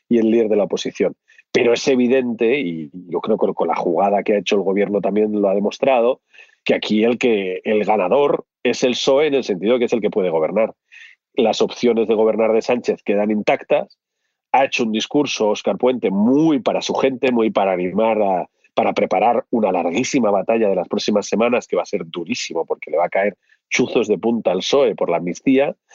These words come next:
y yo creo que ha venido un poquito a aprietas las filas, eh, somos el psoe, orgullo de partido y a seguir para adelante,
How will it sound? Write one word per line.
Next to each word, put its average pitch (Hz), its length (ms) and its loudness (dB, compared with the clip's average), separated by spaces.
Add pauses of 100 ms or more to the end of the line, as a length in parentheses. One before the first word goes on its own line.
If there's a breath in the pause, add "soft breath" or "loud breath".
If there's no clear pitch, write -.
(220 loud breath)
y 104 80 -2
yo 92 120 0
creo 90 160 0
que 113 120 2
ha 107 40 2
venido 107 260 2
un 101 80 -2
poquito 107 360 0
a 113 80 2
aprietas 113 420 0
las 117 160 0
filas, 131 500 2 (420)
eh, 98 320 2
somos 113 360 0
el 113 120 0
psoe, 165 340 4
orgullo 123 400 2
de 123 80 0
partido 139 520 2
y 135 100 2
a 92 160 0
seguir 104 320 -4
para 123 140 2
adelante, 131 440 0